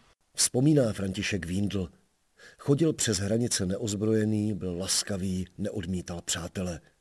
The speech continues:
Jenže už ho předtím vyšetřovala a zatkla státní bezpečnost,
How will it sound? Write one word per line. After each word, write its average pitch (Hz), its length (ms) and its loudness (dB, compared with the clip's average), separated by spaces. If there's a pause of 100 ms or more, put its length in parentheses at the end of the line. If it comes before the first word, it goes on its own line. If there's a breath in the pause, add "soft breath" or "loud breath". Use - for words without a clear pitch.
(540 loud breath)
Jenže 139 240 4
už 151 160 2
ho 110 100 2
předtím 113 560 0
vyšetřovala 101 640 -4
a 92 120 -8
zatkla 95 380 -6
státní 90 420 -4
bezpečnost, 95 800 -4